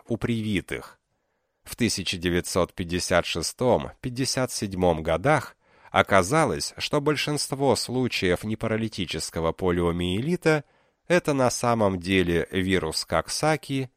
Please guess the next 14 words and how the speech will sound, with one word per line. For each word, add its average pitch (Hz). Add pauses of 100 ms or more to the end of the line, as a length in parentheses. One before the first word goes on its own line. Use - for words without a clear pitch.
и 160
эховирус. - (840)
Одиннадцатое. 82 (460)
Во 92
время 90
эпидемии 87
в 87
Израиле 90
в -
тысяча 87
девятьсот 82
пятьдесят 82
восьмом 82
году 113